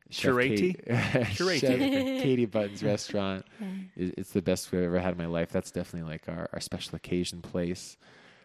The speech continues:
Speaker 1: Uh, I know Courtney loves, uh, Binberry Bon. Uh, that's in West Asheville. It's kinda like
Speaker 3: Mm.
Speaker 1: cafe, uh, breakfast experience. Um, I try to expand Kyle's horizons. He,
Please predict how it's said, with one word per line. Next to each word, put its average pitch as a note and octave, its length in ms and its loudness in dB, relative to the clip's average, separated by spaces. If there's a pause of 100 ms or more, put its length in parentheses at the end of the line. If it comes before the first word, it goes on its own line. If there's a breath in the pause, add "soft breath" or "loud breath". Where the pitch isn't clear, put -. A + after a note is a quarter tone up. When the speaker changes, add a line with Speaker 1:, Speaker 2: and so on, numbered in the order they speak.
(140 loud breath)
Speaker 1:
Uh, D2+ 300 -4
I F#2 80 -2
know F2+ 160 0
Courtney F#2 460 -2
loves, F2 720 -2 (400 soft breath)
uh, E2 240 -4
Binberry F2 460 0
Bon. E2 480 -2 (240)
Uh, E2+ 500 -2
that's E2+ 240 -10
in E2+ 100 -10
West - 240 -6
Asheville. - 400 -8
It's - 80 -10
kinda G3 180 -2
like F#3 140 -4
Speaker 3:
Mm. F3+ 40 -6
Speaker 1:
cafe, E3 680 -6
uh, - 120 -12
breakfast - 480 -8
experience. E2+ 760 -6 (520 loud breath)
Um, D#2 520 -6 (840)
I F#2 80 -4
try G#2 400 -2
to C#3 280 -2
expand A#2+ 720 -8
Kyle's A2+ 380 -4
horizons. A2 720 -6
He, G#2+ 260 -10